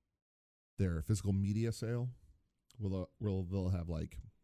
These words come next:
first run movie stuff for, like, two bucks or whatever. So I picked up, like, eight movies,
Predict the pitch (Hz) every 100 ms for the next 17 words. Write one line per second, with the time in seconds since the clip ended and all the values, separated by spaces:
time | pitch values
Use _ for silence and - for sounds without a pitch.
0 | _ 95 - 95 87 87 85 90 - 76
1 | 73 - - 78 78 - - 104 87 80
2 | 76 - - - 85 80 69 62 - -
3 | _ _ _ _ _ _ _ _ _ -
4 | 120 123 113 120 - 92 80 - - -
5 | - - - - - - _ _ _ _
6 | _ _ _ _ _ _ - 120 123 110
7 | 110 120 127 131 -